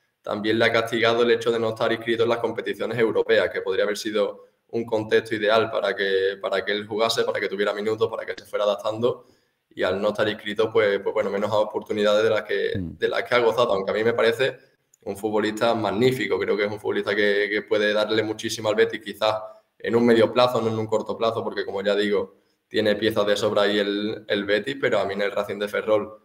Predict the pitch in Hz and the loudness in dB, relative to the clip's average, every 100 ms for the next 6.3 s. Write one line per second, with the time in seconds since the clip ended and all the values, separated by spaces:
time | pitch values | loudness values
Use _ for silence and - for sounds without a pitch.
0 | _ _ _ - 98 95 95 - 92 98 | _ _ _ -4 -2 0 -2 -2 0 0
1 | 101 101 101 101 110 131 110 98 95 92 | 2 0 0 -2 0 0 0 0 -2 -6
2 | 107 101 90 92 92 107 117 123 131 104 | -10 -8 -4 -4 -2 -2 0 0 -2 -2
3 | 98 98 95 98 104 104 104 104 104 104 | 0 2 2 2 0 0 -4 -4 -2 0
4 | 101 98 104 110 127 - - _ _ _ | 0 0 0 2 2 0 -14 _ _ _
5 | 107 101 98 95 104 107 110 107 107 104 | -4 0 0 2 2 4 4 2 -2 -6
6 | 107 117 131 | -10 -14 -16